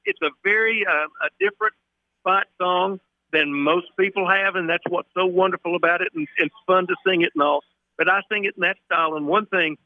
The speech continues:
in the heart of the campus, uh, is a prayer center,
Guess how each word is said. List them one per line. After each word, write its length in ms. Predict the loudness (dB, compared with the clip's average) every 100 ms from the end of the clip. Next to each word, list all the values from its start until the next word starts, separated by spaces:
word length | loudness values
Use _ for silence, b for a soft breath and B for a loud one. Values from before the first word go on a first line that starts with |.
| _ _ -6
in 140 | -4 -2
the 100 | -4
heart 380 | 0 0 2
of 120 | -2 -8
the 60 |
campus, 400 | -6 -4 -4 -10 -16
uh, 60 | -16 -2 0 0 0
is 140 | -2 0
a 60 |
prayer 500 | -6 0 2 2 0 -4 -10
center, 260 | -12 -12